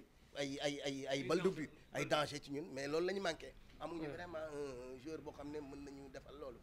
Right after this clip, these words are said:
Speaker 2: Sëñ Birane Dieng, sëñ Birane Dieng, ñu ngi lay sant di la gërëm, di nga ñaanal équipe nationale.
Speaker 1: Merci bien, jërëjëf, ñu ngi ziar ñëpp.
Speaker 2: Jërëjëf.
Speaker 1: Di leen baalu àq, merci, di ñaan yàlla, yàlla defal ñu ndam.
Speaker 2: Amiin.
Speaker 1: Waaw, merci
Speaker 2: Ba coupe
Speaker 1: bien
Speaker 2: bi ñëw ak
Speaker 1: encore.
Speaker 2: jàmm.
Speaker 1: Oh, merci bien.
Speaker 2: Jërëjëf,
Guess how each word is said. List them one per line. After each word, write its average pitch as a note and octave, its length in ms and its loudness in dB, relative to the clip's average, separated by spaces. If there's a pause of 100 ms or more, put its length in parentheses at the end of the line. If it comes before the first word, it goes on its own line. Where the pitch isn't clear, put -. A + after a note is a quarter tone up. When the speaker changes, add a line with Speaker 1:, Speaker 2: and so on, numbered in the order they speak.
(380)
Speaker 2:
Sëñ G#3 220 6
Birane F#3 280 12
Dieng, F#3+ 240 6
sëñ F3+ 180 6
Birane E3 200 8
Dieng, F3+ 160 6
ñu E3+ 60 6
ngi E3 80 2
lay E3 80 4
sant D#3 160 -4 (120)
di D3+ 80 -4
la D#3+ 100 0
gërëm, G3 340 2
di - 80 -8
nga E3 140 4
ñaanal E3 260 6
équipe E3+ 160 4
nationale. D#3+ 280 0
Speaker 1:
Merci D3 240 6
bien, C3 200 2
jërëjëf, B2+ 340 0
ñu B2+ 80 -4
ngi C3+ 100 -2
ziar C3 220 4
ñëpp. C3+ 180 -2 (240)
Speaker 2:
Jërëjëf. C3+ 220 -12
Speaker 1:
Di A#2+ 120 -4
leen B2+ 180 0
baalu B2 220 -4
àq, - 280 -12
merci, B2 340 -8 (120)
di A#2 140 -8
ñaan C3 200 0
yàlla, B2+ 240 2
yàlla B2+ 160 2
defal C3 220 -2
ñu C3+ 100 0
ndam. B2 200 -2 (280)
Speaker 2:
Amiin. D3+ 180 -12 (300)
Speaker 1:
Waaw, A2+ 260 -4
merci B2+ 240 -4
Speaker 2:
Ba F3 60 -8
coupe G#3+ 140 -4
Speaker 1:
bien F#3 100 -2
Speaker 2:
bi F3 60 -2
ñëw E3 40 2
ak D#3+ 60 -2
Speaker 1:
encore. D3+ 40 -14
Speaker 2:
jàmm. C#3+ 120 -10 (220)
Speaker 1:
Oh, A2 40 -6
merci - 220 -8
bien. - 460 12
Speaker 2:
Jërëjëf, E3+ 340 10